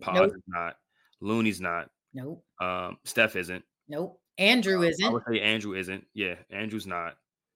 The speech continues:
Speaker 1: Um, Dario's not.
Speaker 2: Nope.
Speaker 1: So it essentially, to me, it reads as Chris,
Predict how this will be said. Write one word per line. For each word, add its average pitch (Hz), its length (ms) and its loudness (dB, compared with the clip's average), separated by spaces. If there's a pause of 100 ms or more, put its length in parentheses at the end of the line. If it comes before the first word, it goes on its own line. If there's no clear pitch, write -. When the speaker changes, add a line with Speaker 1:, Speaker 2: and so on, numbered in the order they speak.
(600)
Speaker 1:
Um, 90 400 -6
Dario's 101 360 2
not. 82 280 -10 (360)
Speaker 2:
Nope. 156 440 -6 (400)
Speaker 1:
So 104 260 0
it 95 80 0
essentially, 113 460 -4
to - 120 -8
me, 107 400 -2 (160)
it 104 100 -6
reads 98 320 -6
as 92 400 -8 (1300)
Chris, - 500 -2